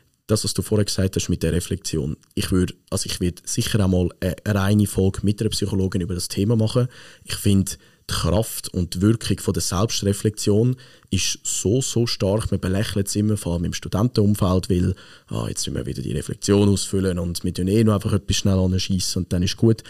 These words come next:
Sondern sich wirklich mal, und das meine ich jetzt wirklich so, wie es tönt, einfach mal, weil es ist, nur schon das ist schwierig, dass ich sage, ich hocke jetzt fünf Minuten an und mache mir wirklich Gedanken über die letzten drei,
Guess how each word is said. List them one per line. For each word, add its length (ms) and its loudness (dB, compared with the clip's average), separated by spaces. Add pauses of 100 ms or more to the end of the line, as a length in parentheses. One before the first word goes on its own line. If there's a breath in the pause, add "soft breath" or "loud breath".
(300 loud breath)
Sondern 280 2
sich 180 -2 (140)
wirklich 720 0
mal, 160 4
und 100 -2
das 140 -2
meine 160 4
ich 80 -2
jetzt 160 -2
wirklich 240 0
so, 100 0
wie 60 4
es 120 -2
tönt, 320 4 (120)
einfach 360 0
mal, 380 2
weil 240 0
es 140 0
ist, 180 2
nur 160 4
schon 140 0
das 240 0
ist 80 2
schwierig, 320 0 (300 loud breath)
dass 140 2
ich 100 -4
sage, 360 0 (220 loud breath)
ich 180 0
hocke 280 0
jetzt 420 0
fünf 260 -4
Minuten 340 0
an 220 0
und 220 -2
mache 320 0
mir 100 0
wirklich 260 -4
Gedanken 440 -2
über 100 -2
die 120 0
letzten 420 0 (340 loud breath)
drei, 300 4